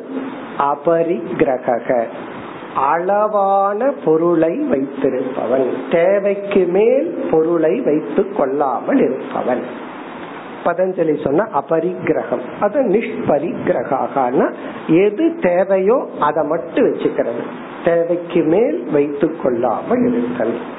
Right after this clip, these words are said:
இந்த எட்டு குணங்களை பகவான் சொல்லி, இதெல்லாம் யாரிடத்தில் இருக்கிறதோ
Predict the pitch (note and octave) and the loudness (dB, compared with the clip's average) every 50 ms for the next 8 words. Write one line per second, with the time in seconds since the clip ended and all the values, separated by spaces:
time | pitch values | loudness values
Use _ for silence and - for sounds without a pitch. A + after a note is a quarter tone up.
0 | - - - - C#3 C3+ C3 D3 F3+ - - - - - - A#3+ A3+ A#3 - - | -10 -6 -2 0 2 4 4 4 2 0 -2 -6 -4 0 2 2 2 2 2 2
1 | D#3 F3+ G3 G3+ G3 G3+ F3+ E3 D3+ - - C3+ C3+ - - D3 D3 C#3+ C#3+ C#3+ | 2 4 2 2 2 2 2 2 2 -2 -4 -2 -2 0 0 2 2 2 2 0
2 | C#3+ C#3+ - C#3+ A#2 A#2+ D#3+ C4 E4+ - - - - - - - C3+ A#2+ C3 C#3+ | 0 -2 0 0 2 2 2 2 0 -2 -6 -8 -8 -8 -6 -2 0 2 2 2
3 | D3 D3+ E3 F#3+ A3+ C4 C#4 B3 F#3 D3+ D3 D#3 D#3 D#3+ D#3 D#3+ D3+ D#3 - D3+ | 2 2 2 2 2 2 2 2 2 2 2 2 0 -2 -2 -2 -2 0 2 2
4 | C#3 C3 B2+ C#3 C3 - - D3 C3+ C3+ C3 C3 B2+ B2 | 4 4 4 2 0 2 0 2 2 2 0 2 2 2